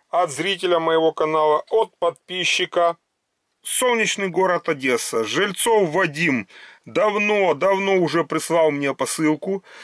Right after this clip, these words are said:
Ремкомплект на ремонт моего телетеста Ласпи. А я все никак не соберусь даже ее распаковать. Распаковываем.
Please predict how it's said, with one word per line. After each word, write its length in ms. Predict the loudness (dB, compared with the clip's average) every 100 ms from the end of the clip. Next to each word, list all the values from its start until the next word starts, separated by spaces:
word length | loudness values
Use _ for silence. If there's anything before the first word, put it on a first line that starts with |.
| -20 -8
Ремкомплект 1000 | -2 2 2 0 0 -2 -2 0 0 -2 -2
на 240 | 0 2
ремонт 480 | 2 2 2 0 0
моего 460 | 2 2 2 2
телетеста 800 | 0 0 2 0 2 0 0 0
Ласпи. 680 | 2 4 4 2 -2 -6 -6 -8 -20 -20 -8
А 80 | -2
я 260 | 2 2 0
все 320 | 0 2 2
никак 440 | 2 0 0 0
не 100 | 0
соберусь 640 | 0 0 2 2 2 -2
даже 480 | -6 0 2 2 2
ее 380 | 2 4 4 2 0
распаковать. 840 | -2 0 -4 0 2 4 2 -4 -20 -20 -12 -4
Распаковываем. 1040 | 2 2 2 -2 -2 2 2 0 -6 -12